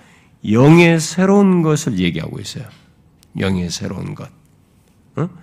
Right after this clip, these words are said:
이것을 말하고 있기 때문에, 그러면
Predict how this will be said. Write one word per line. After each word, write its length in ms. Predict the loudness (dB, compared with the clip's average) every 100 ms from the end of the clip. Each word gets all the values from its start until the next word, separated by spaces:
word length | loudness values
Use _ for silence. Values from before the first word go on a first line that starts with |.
| _ _ _
이것을 400 | -2 0 0 -2
말하고 340 | -4 -4 -2 -2
있기 180 | -4 -6
때문에, 280 | -4 -2 -4 -8 -20 -20 -20 -20 -20 _ _ _ _ _ _ _
그러면 640 | -2 2 4 4 0 -2